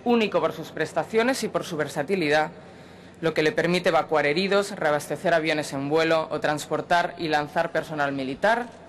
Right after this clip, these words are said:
vehículos o ayuda humanitaria. Y en el caso de España,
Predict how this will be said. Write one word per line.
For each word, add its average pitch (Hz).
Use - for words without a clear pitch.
vehículos 160
o 147
ayuda 131
humanitaria. 127
Y 180
en 175
el 170
caso 220
de 226
España, 208